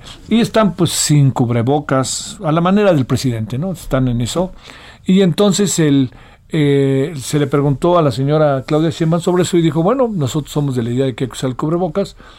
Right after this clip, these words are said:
a nadie se le va a obligar", y bueno, pues, punto y seguido. Este, pero no deja de ser un asunto, ¿eh? No deja de ser un asunto porque, eh, es un asunto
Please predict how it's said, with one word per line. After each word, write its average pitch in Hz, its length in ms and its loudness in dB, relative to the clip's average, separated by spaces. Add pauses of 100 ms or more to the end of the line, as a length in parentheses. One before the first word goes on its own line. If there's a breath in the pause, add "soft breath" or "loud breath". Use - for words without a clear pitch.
(220 loud breath)
a 131 140 0
nadie 135 300 0
se 117 160 -6
le 113 100 -4
va 117 280 -2
a 131 180 -6
obligar", 160 580 0 (320 soft breath)
y 123 100 -4
bueno, 147 240 -4
pues, - 140 -20 (300)
punto 139 260 -2
y 127 60 0
seguido. 117 320 -4 (260 loud breath)
Este, 131 540 -2 (240 loud breath)
pero 220 320 0
no 160 240 2
deja 156 200 0
de 127 100 -2
ser 139 240 -2 (280)
un 147 100 -2
asunto, 117 460 -6
¿eh? 202 160 -8
No 143 140 0
deja 143 160 -2
de 127 60 -2
ser 151 120 -6
un 143 60 -2
asunto 135 440 -2 (360 loud breath)
porque, 160 500 0 (360 soft breath)
eh, 143 220 0
es 156 160 -2
un 175 100 -2
asunto 156 600 -2